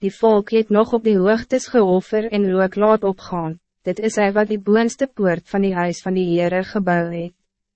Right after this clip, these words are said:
In die verdere geschiedenis van Jotam en alles wat hij gedoen het, is dit niet beschrijven in die kroniekboek van die konings van Juda nie. In die dae het die Heere Resen, die koning van Aram, en Pekah, die sien van Remlia,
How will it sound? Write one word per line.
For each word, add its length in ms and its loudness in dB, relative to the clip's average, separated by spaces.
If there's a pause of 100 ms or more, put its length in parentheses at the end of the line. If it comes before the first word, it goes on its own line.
(400)
In 140 2
die 100 0
verdere 540 2
geschiedenis 720 -4
van 200 -2
Jotam 480 0
en 160 -2
alles 400 2
wat 160 0
hij 120 4 (100)
gedoen 300 2
het, 220 -2 (340)
is 160 -4
dit 180 -4
niet 180 2
beschrijven 680 0
in 100 0
die 120 0
kroniekboek 640 -2
van 220 0
die 80 -4
konings 560 -2
van 160 -4
Juda 440 -4
nie. 280 -6 (680)
In 120 2
die 120 2
dae 340 4
het 80 -2
die 180 0
Heere 360 2
Resen, 520 -4 (240)
die 100 -8
koning 460 0
van 200 0
Aram, 440 -2 (360)
en 200 0
Pekah, 460 -4 (280)
die 140 -4
sien 320 0
van 240 -4
Remlia, 600 0